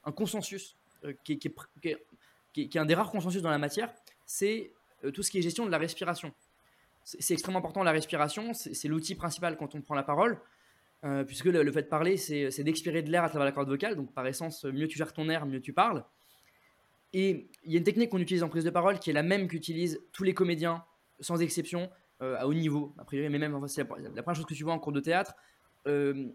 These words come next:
qu'utilisent tous les chanteurs d'opéra, c'est la respiration ventrale. La respiration ventrale, c'est le fait, quand tu inspires, euh, de gonfler le ventre plutôt que de gonfler le thorax. Donc, quand j'inspire, je gonfle mon ventre,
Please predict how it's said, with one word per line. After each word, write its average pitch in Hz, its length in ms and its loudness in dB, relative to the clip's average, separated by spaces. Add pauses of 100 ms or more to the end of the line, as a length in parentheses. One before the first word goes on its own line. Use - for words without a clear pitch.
(140)
qu'utilisent 165 260 -2
tous - 60 0
les 156 60 2
chanteurs 180 200 2
d'opéra, 175 640 2
c'est - 160 0
la 185 80 4
respiration 165 500 -2
ventrale. 156 400 -2 (640)
La 139 100 -2
respiration 156 380 -2
ventrale, 196 280 0
c'est 175 140 -2
le 156 80 2
fait, 180 320 -2 (260)
quand 156 120 -6
tu 156 160 -4
inspires, 214 520 -4 (880)
euh, 139 80 -6
de 151 120 0
gonfler 233 360 2
le 202 80 8
ventre 185 400 0 (380)
plutôt 165 220 -2
que 202 80 0
de 160 100 2
gonfler 190 360 -2
le 196 60 -6
thorax. 156 460 -6 (1000)
Donc, 147 140 -12 (320)
quand 180 120 -2
j'inspire, 185 400 -2
je 156 80 0
gonfle 185 220 -4
mon 175 100 -2
ventre, 170 320 -6